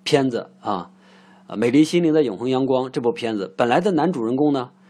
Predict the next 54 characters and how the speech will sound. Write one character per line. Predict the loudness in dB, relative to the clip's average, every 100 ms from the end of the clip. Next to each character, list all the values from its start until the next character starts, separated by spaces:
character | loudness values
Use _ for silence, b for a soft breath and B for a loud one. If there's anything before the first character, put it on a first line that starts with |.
| -6
选 | -2 0
择 | 0 0
是 | -2
谁？ | -4 -6 -6
是 | -4 -2 -2
尼 | 0 0
古 | 2
拉 | 0
斯 | 0 -6
凯 | -8 -10
奇 | -8 -8 -8 -12
啊。 | -8 -6 -6 B B B B B
后 | 2 6
来 | 6
因 | 4
为 | 0
档 | -2 -4 -4
期 | -2
的 | 2
原 | 2 0
因 | -6 -10
换 | -2 -2
成 | 0
了 | -6
金 | -4 -4
凯 | -4
瑞， | -6 -6 -10 b b b b b -8
我 | -4 -4
就 | -2 2 2 0 -12 _ _ -6
有 | -2 0
点 | -2
儿 | -6 -14 -8
庆 | 0 0 0
幸 | -10 -16 -14
啊， | -12 -12 -14
幸 | -8 2 2 2
亏 | 0 -2
没 | -2
用 | -2 -4
凯 | -6 -12
奇， | -14 -14 -4
要 | 0 2
不 |
然 | 0 -4
呢， | -8 -8 -6
这 |
个 | -4
世 | -4 -6
界 | -4 -6
上 | -8 -14
只 | -10 -8
不 | -4 -2
过 | 0 0 -2
是 | -12 -12 -12